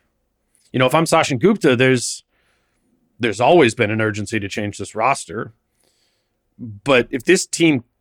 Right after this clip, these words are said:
can't play five hundred ball as currently constructed, if we've learned that, then that urgency to make a move has to go up. But there's also the problem of this not being a time in the league calendar when moves happen.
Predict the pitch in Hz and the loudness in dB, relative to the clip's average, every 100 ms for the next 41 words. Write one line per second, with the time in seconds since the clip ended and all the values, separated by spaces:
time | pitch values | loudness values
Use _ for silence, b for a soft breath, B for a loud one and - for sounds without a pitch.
0 | _ - 165 160 156 _ - 143 147 135 | _ -4 0 2 0 _ -4 2 4 4
1 | 120 131 127 127 127 117 98 131 135 120 | 2 2 2 0 -2 -2 -2 2 4 4
2 | 110 107 107 - 117 110 107 104 - 143 | 2 0 -6 -4 -2 -2 -6 -6 -2 -2
3 | 104 101 110 95 104 156 175 127 104 98 | -2 -6 -6 -6 0 2 2 0 -4 -6
4 | 113 _ _ _ _ _ _ _ _ - | -10 _ _ _ _ _ _ _ _ -8
5 | 117 131 151 - 139 180 143 107 - 110 | -2 0 -2 -2 0 2 2 -2 -2 -4
6 | - 120 120 113 110 160 127 - - 143 | -4 -4 -4 -4 0 0 0 -4 -6 -4
7 | 143 - - 123 120 120 113 - 175 - | -2 -6 -8 -2 2 2 2 0 0 0
8 | _ _ _ _ _ _ _ _ _ _ | _ _ _ _ _ _ _ _ _ _
9 | _ _ _ _ _ _ _ _ _ _ | _ _ _ _ _ _ _ _ _ _
10 | _ 156 165 147 143 131 135 117 - 131 | _ -2 2 2 2 0 -2 -2 0 2
11 | 127 135 127 117 120 - 123 127 135 131 | 2 0 -2 -4 -6 -4 -4 -2 -4 -4
12 | 135 135 127 143 139 143 135 151 214 165 | -2 0 0 0 2 0 0 -2 -2 -2
13 | 120 123 120 120 131 - 156 208 - | -2 -2 -4 -2 -4 -2 -2 -2 -8